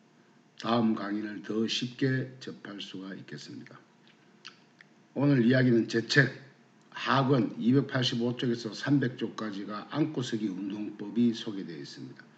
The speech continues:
나머지는 새롭게 구성한 내용들입니다. 자, 질병의 원인은 첫 번째가 혈액순환 장애죠. 근데 그 혈액순환 장애가, 장애 중에서 또 하나의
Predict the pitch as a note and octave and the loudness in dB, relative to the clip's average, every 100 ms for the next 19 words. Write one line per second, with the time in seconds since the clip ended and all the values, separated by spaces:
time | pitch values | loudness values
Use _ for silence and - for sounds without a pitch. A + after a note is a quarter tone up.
0 | - - - F#2 G2 A#2 A2 A2 G#2+ G2 | -20 -20 -16 -8 0 0 2 0 -2 -4
1 | C#3 C3+ A#2+ A#2 G2 F2+ G#2 A2 A2 D2+ | -2 -2 -2 -4 -4 -8 -6 -2 -2 -2
2 | F2 F2+ F2+ D#2 D2 C#2+ - - _ _ | -8 -8 -10 -12 -14 -16 -18 -20 _ _
3 | _ _ _ _ _ _ - _ - - | _ _ _ _ _ _ -20 _ -20 -20
4 | - - - _ _ _ _ _ - F2 | -20 -20 -20 _ _ _ _ _ -12 -12
5 | D2 - _ _ - F#3+ F#3+ F#3+ C#3+ G#2+ | -12 -18 _ _ 2 4 8 8 8 8
6 | B2+ C#3 A#2 - F3+ - F3+ E3 A#2+ G#2+ | 6 6 6 4 2 2 2 2 0 2
7 | E3+ G3 F#3+ D3 B2 A2+ B2 C3 G#2+ F2 | 4 4 4 2 2 4 4 6 4 0
8 | D#2 F2 - _ _ _ _ _ - - | -10 -12 -16 _ _ _ _ _ -20 -20
9 | - _ - _ _ - C#3 C3 A#2 - | -20 _ -20 _ _ 4 6 6 4 4
10 | C#3 C3 E3+ - D3+ C#3+ B2+ C3+ C#3+ C3 | 4 6 4 4 4 4 4 2 2 2
11 | A#2 B2+ B2+ A#2+ - - - - A#2+ A#2+ | 2 2 0 0 -6 -20 -20 -12 -4 0
12 | A#2 A2+ A2+ A2+ C3 C3 C3+ - - - | 0 2 2 2 -2 -4 -6 -16 -20 -20
13 | _ - - D#3 D3+ D#3 D3+ C#3 B2+ | _ -12 -2 0 2 4 4 4 4